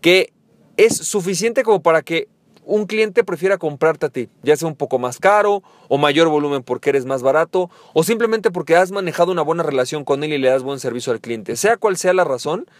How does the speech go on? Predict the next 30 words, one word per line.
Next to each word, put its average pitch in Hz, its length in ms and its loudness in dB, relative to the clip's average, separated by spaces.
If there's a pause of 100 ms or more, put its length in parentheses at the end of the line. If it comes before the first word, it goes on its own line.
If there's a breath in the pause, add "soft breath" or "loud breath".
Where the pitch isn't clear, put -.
(260 soft breath)
el 143 180 0
cliente 180 280 0
está 180 120 -2
dispuesto 170 400 -2
a 156 60 -6
comprarte 156 640 -2
un 156 180 -8
poco 151 260 0
más, 135 280 -6
incluso 175 400 -2
más 170 220 -4
productos 156 560 -4 (260 soft breath)
de 135 100 2
los 135 180 -2
que 143 100 0
normalmente 151 500 -4
te 127 120 -6
compraba, 113 520 -2 (400)
¿no? 180 200 -2 (280 soft breath)
Posiblemente 196 520 0
al 190 100 -2
principio 175 400 -2
cuando 151 200 -2
abriste 160 260 -4
la 147 60 -6
empresa 160 340 -2
solo 170 220 -4
te 143 100 -4
compraba 131 400 2
bolsas, 185 500 0